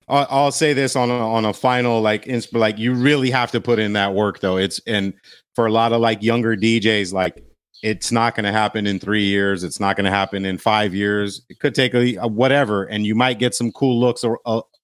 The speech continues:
along the way. But for the longer plays, it's gonna take a while. It really is, because you have to put yourself in all these spaces and, and, and do all these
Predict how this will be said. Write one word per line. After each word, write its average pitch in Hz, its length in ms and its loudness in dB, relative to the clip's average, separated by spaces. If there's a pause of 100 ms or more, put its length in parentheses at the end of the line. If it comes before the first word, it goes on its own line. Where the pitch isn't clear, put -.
(140)
along 127 380 2
the 107 80 2
way. 120 480 2 (520)
But 113 320 2 (280)
for 120 260 2
the 98 120 0
longer 117 840 2
plays, 127 680 -2 (360)
it's 104 140 -12
gonna 110 180 -2
take 123 240 -2
a 104 40 -2
while. 85 360 -2
It 104 120 -8
really 110 320 2
is, 101 160 0
because 95 320 -4
you 113 80 2
have 117 220 -2
to 110 80 -2
put 117 220 -2
yourself 110 360 -2
in 107 60 0
all 110 160 0
these 104 280 -2 (500)
spaces 127 600 0
and, 101 320 0
and, 92 420 -6
and 95 300 -6 (240)
do 131 240 2
all 127 220 4
these 117 280 -4